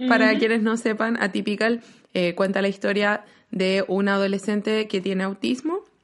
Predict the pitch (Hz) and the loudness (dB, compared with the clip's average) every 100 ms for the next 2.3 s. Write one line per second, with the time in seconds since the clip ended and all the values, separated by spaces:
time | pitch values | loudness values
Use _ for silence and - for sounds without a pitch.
0 | _ _ _ _ _ - 190 190 185 190 | _ _ _ _ _ -6 -2 0 0 0
1 | 196 233 220 214 220 226 254 254 - 208 | 0 -2 -2 0 2 2 0 0 -2 -2
2 | 220 233 | -2 -4